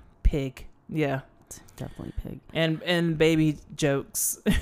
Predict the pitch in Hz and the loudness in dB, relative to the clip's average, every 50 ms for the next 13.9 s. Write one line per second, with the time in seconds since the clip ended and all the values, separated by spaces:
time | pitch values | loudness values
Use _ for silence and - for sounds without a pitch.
0 | - - 190 - 180 - - - - - 262 - 294 277 - - - - - 262 | 2 0 0 0 -2 -8 -12 -12 -6 -6 -2 -2 0 -2 -2 -2 -6 -6 -4 -2
1 | 247 262 262 262 262 262 269 285 285 294 311 339 330 285 - - - - - - | -2 0 0 2 0 2 4 4 4 4 4 4 4 2 0 -4 -8 -12 -14 -14
2 | - - - - - - 247 - - - 539 - - - 523 - - - 440 - | -16 -18 -18 -18 -12 -10 -10 -4 2 2 2 2 2 0 -2 -2 -2 -4 -4 -2
3 | - 277 262 - - 302 233 - - 370 - - - - - _ _ _ - - | -2 -4 -4 -4 -4 -8 -6 -6 -6 -8 -6 -8 -10 -10 -10 _ _ _ -20 -20
4 | - - - - - - - 160 170 170 170 160 147 139 139 135 - - - - | -20 -20 -20 -20 -20 -10 -2 0 2 2 4 2 2 0 0 -2 -6 -12 -16 -20
5 | _ - - 208 196 175 160 151 - - 185 208 226 247 311 339 294 240 202 160 | _ 2 6 8 8 8 8 6 4 4 4 4 4 4 4 4 4 2 2 2
6 | 170 170 165 160 147 143 131 - - _ - 180 190 175 - - 147 127 - 131 | 2 2 2 2 2 0 -2 -4 -8 _ -2 -2 -2 -2 0 0 0 0 0 0
7 | 151 151 - - - 151 147 143 143 139 143 139 - 147 143 139 - - - 147 | -2 -2 -4 -4 -4 -4 -4 -4 -4 -4 -6 -6 -2 -2 -2 -2 -2 -4 -6 -6
8 | 139 - 127 123 110 127 151 151 151 - 165 160 156 151 151 147 139 135 - - | -4 -4 -4 -4 -4 -4 -6 -8 -8 -8 -8 -6 -6 -4 -2 -2 -2 -4 -4 -8
9 | _ _ _ _ _ _ - - 170 156 160 160 160 151 156 151 151 151 151 160 | _ _ _ _ _ _ -10 -8 -6 -4 -2 -2 -2 0 0 0 0 0 -2 -2
10 | 156 156 156 156 - - - - - - - - - - 180 165 - - _ 185 | -2 -2 -2 -4 -6 -10 -18 -20 -20 -20 -20 -18 -2 -2 -2 -2 -2 -6 _ -2
11 | 185 175 165 156 147 - 165 151 127 - - 175 170 190 - 170 - - - 185 | 0 0 0 -2 0 0 2 2 0 0 -2 0 0 0 -2 -2 -4 -2 -2 -2
12 | 170 - 165 151 143 - - - - - 156 156 156 - 139 143 - 147 139 147 | -2 0 -2 -2 -2 -2 -4 -8 -4 0 0 0 2 0 -4 -2 0 -2 0 0
13 | 151 143 147 143 143 143 - 143 139 139 135 - - - - 123 - | 0 0 0 0 -2 -2 0 2 2 4 2 2 0 0 0 0 0